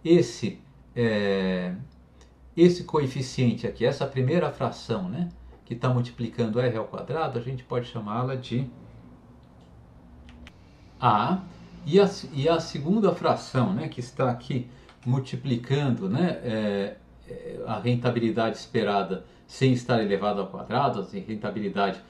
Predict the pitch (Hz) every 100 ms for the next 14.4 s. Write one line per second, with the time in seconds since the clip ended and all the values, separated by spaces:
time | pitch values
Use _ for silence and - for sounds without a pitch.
0 | - - - - 117 104 101 104 98 98
1 | 98 98 98 101 101 101 131 131 - 127
2 | 131 - 117 120 - - 101 - 104 95
3 | 87 135 - 110 127 185 - - - _
4 | - - - - 180 220 214 185 156 139
5 | 120 131 131 135 135 131 127 156 123 -
6 | 180 202 98 98 101 - 101 92 - 104
7 | 95 107 95 95 107 104 95 90 - -
8 | - - 107 95 90 85 85 90 - 95
9 | 101 104 104 101 101 98 - 107 98 98
10 | 107 110 98 101 95 98 95 90 95 95
11 | 92 95 95 87 85 82 78 80 98 95
12 | - - 120 104 104 214 143 214 - -
13 | - 165 151 - 110 110 131 120 120 123
14 | 170 - 98